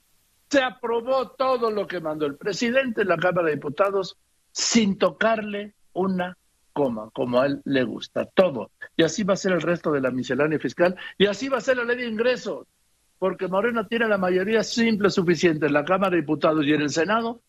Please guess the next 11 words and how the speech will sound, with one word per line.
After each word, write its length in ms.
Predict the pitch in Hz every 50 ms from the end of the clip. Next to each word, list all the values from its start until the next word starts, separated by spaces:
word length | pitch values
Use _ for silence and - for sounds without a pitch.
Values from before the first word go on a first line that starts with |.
| _ _ _
para 240 | - 156 151 151 147
aprobar, 420 | 143 - 165 170 170 202 220 -
para 200 | - 202 185 185
convertirse, 720 | 185 196 202 202 208 190 190 - 277 269 202 170 180 151
pues, 380 | - - 226 208 - - - - _ _ _ _ _ _ _ _ -
en 160 | 175 160 170
oficialidad 560 | 160 151 185 175 - - 180 175 208 214 202
de 120 | 202 185
parte, 320 | - - - 135 117 113 - _ _ _ _ _ _ _
un 240 | - 233 254 233 220
trámite, 480 | - 220 180 151 139 120 110 _ -